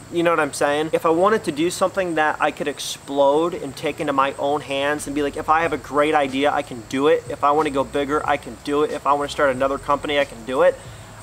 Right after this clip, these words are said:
I would have to get more creative, and that's when I started doing the hunting videos, and then that didn't work out. So then I started doing the truck videos. That took off pretty well, and I've just been doing it ever since. But what it comes down to in terms of why I started doing YouTube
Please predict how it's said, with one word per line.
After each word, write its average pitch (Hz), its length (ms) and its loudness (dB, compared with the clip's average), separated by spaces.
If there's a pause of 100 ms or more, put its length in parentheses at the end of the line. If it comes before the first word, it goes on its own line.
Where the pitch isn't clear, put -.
(100)
I 165 80 6
would 175 120 4
have 196 360 2
to 180 60 -4
get 160 220 0
more 160 140 4
creative, 151 480 0
and 139 60 -2
that's 156 200 0
when 165 100 0
I 151 40 0
started 147 320 -2
doing 147 260 0 (460)
the 135 80 0
hunting 185 380 0
videos, 165 560 4 (260)
and 135 80 -4
then 131 100 0
that 175 160 2
didn't 175 180 2
work 165 240 2
out. 156 300 4 (180)
So - 140 -2
then 156 60 4
I 156 80 2
started 151 280 0
doing 143 440 0
the 139 80 -4
truck 196 340 0
videos. 170 580 2 (180)
That 160 260 0
took 180 200 2
off 156 280 4
pretty 151 180 0
well, 147 440 4 (180)
and 160 100 2
I've 185 80 2
just 202 160 -4
been 185 100 0
doing 180 200 4
it 165 80 2
ever 143 160 2
since. 160 360 0
But 160 200 0
what 208 100 6
it - 80 0
comes 185 220 0
down 165 240 4
to 165 180 0
in 151 60 -2
terms 147 240 -4
of 123 100 -4
why 131 160 6
I 143 40 2
started 143 280 -2
doing 143 180 -2
YouTube 143 400 0